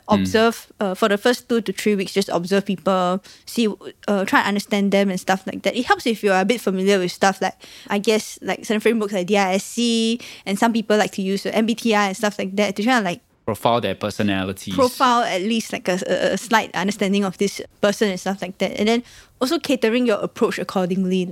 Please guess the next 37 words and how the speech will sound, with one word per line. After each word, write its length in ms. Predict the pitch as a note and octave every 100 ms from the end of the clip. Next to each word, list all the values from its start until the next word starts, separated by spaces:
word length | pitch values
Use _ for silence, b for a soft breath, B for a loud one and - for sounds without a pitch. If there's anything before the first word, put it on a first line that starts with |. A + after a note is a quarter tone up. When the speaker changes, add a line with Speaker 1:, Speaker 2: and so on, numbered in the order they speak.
| G3+ G3+
Speaker 2:
because 200 | G#3 A#3+
the 120 | G#3+
way 120 | A#3
Speaker 1:
Mm. 40 | A#3+
Speaker 2:
you 80 | F#3
e-, 60 | G3 -
engage, 300 | G3+ G3 G3
like, 120 | F3
an 60 | -
introvert, 340 | G#3+ A3 F#3+
extrovert 420 | - - F#3 F#3+ F3
will 60 |
be 160 | F3 F#3+
completely 460 | - F3+ F#3+ G3 F3+
different, 420 | F#3+ - F#3+ F#3+
right? 180 | F3+ A#3
Speaker 1:
Okay, 380 | A#2 A#2 A2 G2+ -
okay. 440 | G#2 - F2+ G#2+ -
Yeah, 120 | F#2+
so 160 | - C3+
an 100 | A2
introvert 400 | A2 A#2+ C3 A2
might 120 | G#2
not 140 | A#2
be 80 | G#2
so 160 | F2 A#2
willing 320 | A2 A2 A2+ G#2
to 160 | F2+
go 160 | F2+ G#2+
out 200 | G#2 -
on 140 | F#2+ F2+
a 40 |
meal 220 | G2+ B2
with 220 | G#2+ F#2+
you, 200 | C3+ A#3+ C4+
Speaker 2:
Yeah. 220 | B3+ G3+
Speaker 1:
but 240 | - G2+